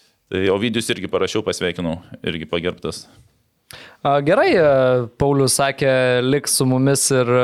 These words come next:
Speaker 2: finalą aptart, tai gal nešokim iš karto, ar ne, prie tų teisėjavimo reikalų, tiesiog, e, įspūdžiai apie finalą, a, rungtynės, kokį įspūdį paliko, tai Pauliau, gal pradėkim nuo tavęs, nuo svečio.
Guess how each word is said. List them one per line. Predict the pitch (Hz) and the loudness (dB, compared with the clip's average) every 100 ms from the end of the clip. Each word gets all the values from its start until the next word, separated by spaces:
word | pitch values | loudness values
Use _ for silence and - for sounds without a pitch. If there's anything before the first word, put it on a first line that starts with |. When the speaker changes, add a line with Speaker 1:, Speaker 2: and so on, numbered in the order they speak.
| 123 | 2
Speaker 2:
finalą | 117 131 160 233 196 | 0 0 2 2 0
aptart, | - 185 160 | 0 -2 0
tai | 147 135 131 | 0 0 0
gal | 123 139 139 139 123 - - | -2 0 2 0 -4 -16 -12
nešokim | 151 139 139 - 170 - 127 | 0 2 2 2 0 0 -4
iš | - | 0
karto, | 139 131 127 | -2 0 -2
ar | 123 | 0
ne, | 135 | -2
prie | 135 123 | 0 0
tų | - 135 123 | 2 0 0
teisėjavimo | 127 - 131 190 202 185 | 0 0 0 0 2 2
reikalų, | 175 180 170 170 | 0 0 0 0
tiesiog, | 165 139 165 127 101 | 0 2 2 0 -2
e, | 120 117 117 117 120 | -2 0 0 0 0
įspūdžiai | 151 - 143 127 131 | 0 0 -2 0 0
apie | 123 127 | 0 -2
finalą, | - 127 143 165 156 139 | -2 0 0 2 2 0
a, | - - - - - 127 | -4 -20 -20 -8 -2 0
rungtynės, | 127 117 151 160 143 131 - - 131 | 0 0 2 2 2 2 0 0 -2
kokį | - 135 131 127 127 | -2 -4 -2 -2 -2
įspūdį | - 120 113 | -2 -4 -2
paliko, | 123 135 123 | -2 -2 -2
tai | 120 113 | -4 -4
Pauliau, | 123 120 113 | -2 0 0
gal | 113 113 104 - - | 0 -2 -4 -16 -18
pradėkim | 113 127 123 135 123 123 | -4 0 2 0 0 -2
nuo | 120 | -2
tavęs, | 120 127 131 117 | 0 0 0 -2
nuo | 120 | -4
svečio. | 110 131 127 - 123 | -2 -2 -2 -2 -2